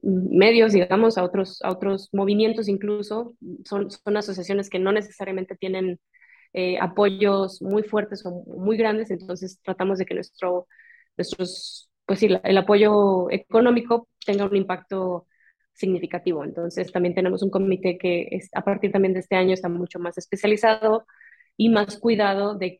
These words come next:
que quienes estemos apoyando, pues, lo estén haciendo todo en regla, que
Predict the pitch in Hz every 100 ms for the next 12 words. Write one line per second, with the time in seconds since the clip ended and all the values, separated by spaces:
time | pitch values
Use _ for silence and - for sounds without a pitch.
0 | _ 185 180 180 - 185 175 180 - 220
1 | 220 - 220 220 220 214 208 214 _ _
2 | _ _ - 208 208 208 208 214 202 196
3 | 185 180 180 180 196 233 226 214 208 202
4 | 185 180 175 175 175